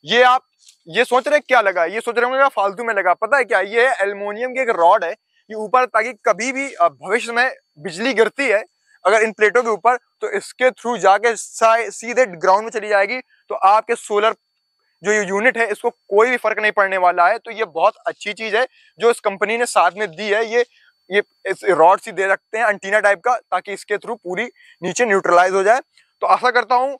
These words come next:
आपको भी ये वीडियो अच्छी लगी हो, informative लगी हो। अगर इसी तरीके के वीडियो देखने हैं हमारे चैनल पे तो चैनल को सब्सक्राइब कर लो और लाइक कर दो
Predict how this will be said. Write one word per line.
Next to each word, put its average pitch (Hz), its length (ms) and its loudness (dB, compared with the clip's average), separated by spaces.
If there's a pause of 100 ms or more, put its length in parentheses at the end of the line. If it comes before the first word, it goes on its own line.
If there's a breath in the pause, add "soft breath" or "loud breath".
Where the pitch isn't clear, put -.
(140)
आपको 214 280 2
भी 254 120 -6
ये 220 180 -6
वीडियो 220 280 -2
अच्छी 208 280 -2
लगी 226 220 0
हो, 240 260 -2
informative 196 480 -6
लगी 233 200 -2
हो। 254 100 0
अगर 233 120 -4
इसी 233 160 -8
तरीके 233 280 -2
के 226 80 0
वीडियो 214 260 -2
देखने 180 360 -2
हैं 233 80 4
हमारे 226 180 0
चैनल 220 300 -4
पे 247 100 2
तो - 340 -10
चैनल 202 220 0
को 233 60 -4
सब्सक्राइब 202 400 0
कर 214 160 -4
लो 233 100 0
और 220 220 0
लाइक 180 220 0
कर 208 120 -2
दो 247 180 0